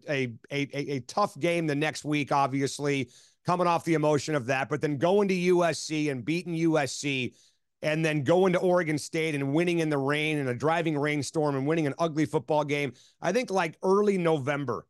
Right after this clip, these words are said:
mid to early November, we kinda really felt like maybe this team had a chance to do something big this year. But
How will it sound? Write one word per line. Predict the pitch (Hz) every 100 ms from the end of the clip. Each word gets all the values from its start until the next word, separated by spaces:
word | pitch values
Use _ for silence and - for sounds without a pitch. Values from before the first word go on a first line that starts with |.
| -
mid | 147 196 202
to | 165
early | 180 185 185 175
November, | 156 147 135 151 139
we | 131 139
kinda | 151 156 147
really | 139 190
felt | - 147 147
like | 139 127
maybe | 139 147 143
this | 139 135 -
team | 151 139
had | 127 127
a |
chance | 107 151 139 123
to | 135
do | 110 135
something | 117 135 110 113
big | 110 120
this | 110 107
year. | 127 120
But | 120